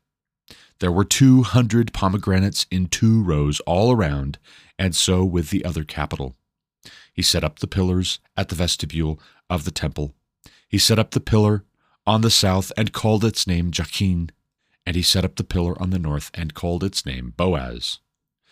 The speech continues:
And on the tops of the pillars was lily work. Thus the work of the pillars was finished. Then he made the sea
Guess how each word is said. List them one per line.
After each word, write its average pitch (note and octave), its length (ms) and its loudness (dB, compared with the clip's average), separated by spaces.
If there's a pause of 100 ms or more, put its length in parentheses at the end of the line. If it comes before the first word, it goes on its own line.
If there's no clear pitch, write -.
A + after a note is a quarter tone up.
(200)
And G2 100 0
on B2 120 6
the C3 60 4
tops C3+ 440 2
of G2 80 0
the F#2 80 2
pillars B1+ 420 -6
was D2+ 240 -2
lily F#2 280 2
work. B1 400 -12 (760)
Thus D#2 360 0
the D#2+ 100 -4
work C2 320 -8
of F2+ 160 -2
the F2+ 80 -4
pillars A#1+ 460 -8 (160)
was - 120 -2
finished. - 520 -8 (920)
Then C#3 140 4
he G3 80 6
made B2 340 4
the A#2+ 80 2
sea F2+ 400 2